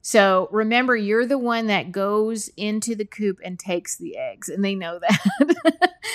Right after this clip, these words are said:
So they are gonna be really careful not to get off the nest when you are near. So,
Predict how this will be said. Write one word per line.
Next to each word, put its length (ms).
So 200
they 420
are 160
gonna 200
be 140
really 480
careful 400
not 280
to 60
get 300
off 460
the 260
nest 520
when 300
you 400
are 200
near. 520
So, 360